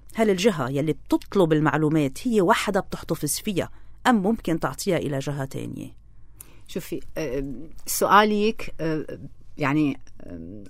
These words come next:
Speaker 2: أيضًا وأيضًا كتير حلو ومعبر، ورح أقول لك شغلة، بس لابد بداية
Speaker 1: نعم.
Speaker 2: أن نميز بين، آم،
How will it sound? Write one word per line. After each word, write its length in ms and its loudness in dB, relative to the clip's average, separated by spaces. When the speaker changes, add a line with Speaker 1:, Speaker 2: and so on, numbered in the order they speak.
Speaker 2:
أيضًا 300 8
وأيضًا 480 2
كتير 200 -2
حلو 460 0
ومعبر، 560 0
ورح 220 -6
أقول 120 -2
لك 140 -2
شغلة، 320 -2
بس 420 -4
لابد 640 2
بداية 560 2
Speaker 1:
نعم. 140 -8
Speaker 2:
أن 180 6
نميز 920 0
بين، 540 2
آم، 520 0